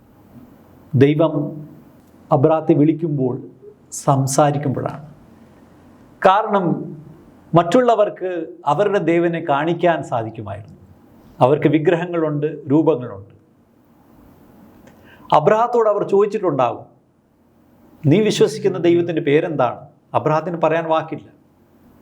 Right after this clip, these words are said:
"രൂപം എന്താ, എങ്ങനെയിരിക്കും?" അവർക്ക് അങ്ങനെ മനസ്സിലാവുകയുള്ളൂ. അബ്രാഹത്തിന് ഒന്നും സംസാരിക്കാൻ കഴിയുന്നില്ല.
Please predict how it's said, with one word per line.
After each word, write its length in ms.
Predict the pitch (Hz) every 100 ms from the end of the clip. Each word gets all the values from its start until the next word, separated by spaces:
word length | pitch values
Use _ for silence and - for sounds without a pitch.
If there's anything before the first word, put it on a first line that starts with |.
| _ - - - - -
"രൂപം 300 | 185 226 247
എന്താ, 320 | 190 147 117 151
എങ്ങനെയിരിക്കും?" 720 | 175 208 180 139 123 - - _ _ _ _ _ _ -
അവർക്ക് 260 | 131 170 196
അങ്ങനെ 300 | 180 196 226
മനസ്സിലാവുകയുള്ളൂ. 840 | 202 196 214 190 185 139 123 - - _ _ _ _ _ _ - - -
അബ്രാഹത്തിന് 600 | 123 135 143 147 143 135 135 - - 147
ഒന്നും 220 | 151 214
സംസാരിക്കാൻ 600 | - 147 - 131 127 113 113
കഴിയുന്നില്ല. 420 | 104 101 101